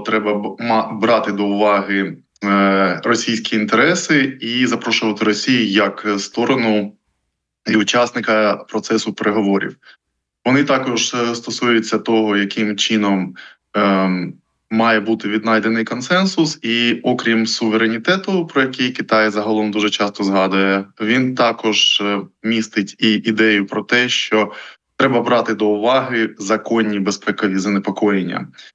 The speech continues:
Мається на увазі російське занепокоєння щодо розширення нато на схід і,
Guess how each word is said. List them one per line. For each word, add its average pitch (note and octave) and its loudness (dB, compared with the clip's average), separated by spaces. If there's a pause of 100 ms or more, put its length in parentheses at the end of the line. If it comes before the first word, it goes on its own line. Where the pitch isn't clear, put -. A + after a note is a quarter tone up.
(400)
Мається A2 2
на G#2+ 4
увазі G#2+ 4
російське G#2+ -2
занепокоєння A2 0
щодо G#2 0
розширення G2 0
нато G2 -2 (120)
на G2+ 2
схід - -4
і, G2+ 2